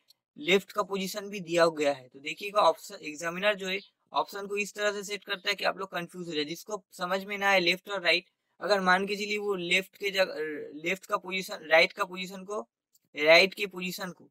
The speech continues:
right के position को लेफ्ट मतलब, मतलब नीचे वाला एरो को ऊपर वाला मान लिया तो उसका हिसाब से second पोजीशन में आएगा तो वो सेकंड दे देगा, लेकिन examiner तो right बोला है, मतलब नीचे वाला बोला है,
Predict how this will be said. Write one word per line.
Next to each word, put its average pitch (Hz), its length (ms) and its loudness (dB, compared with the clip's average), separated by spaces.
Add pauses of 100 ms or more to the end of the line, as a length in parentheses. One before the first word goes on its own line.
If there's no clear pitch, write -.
(880)
right 165 260 8
के 202 120 -2
position 196 380 -4
को 196 80 -6
लेफ्ट 180 280 0
मतलब, 143 260 -6
मतलब 160 240 0
नीचे 165 240 -6
वाला 208 320 8
एरो 180 260 4
को 202 220 -4 (140)
ऊपर 190 240 -6
वाला 196 220 2
मान 175 200 4
लिया 156 200 -4
तो 180 220 -18
उसका 202 260 -6
हिसाब 190 300 -2
से 202 180 -10 (360)
second 190 360 -6
पोजीशन 196 340 -6
में 196 120 0
आएगा 185 300 2 (280)
तो 156 60 -12
वो 180 140 0
सेकंड 202 340 0
दे 196 120 6
देगा, 180 300 2 (260)
लेकिन - 360 -10
examiner 196 640 2
तो 202 240 -10 (240)
right 180 300 4
बोला 151 220 -2
है, 135 60 -6
मतलब 170 260 -8
नीचे 175 260 -10
वाला 185 240 2
बोला 135 200 -12
है, - 80 -18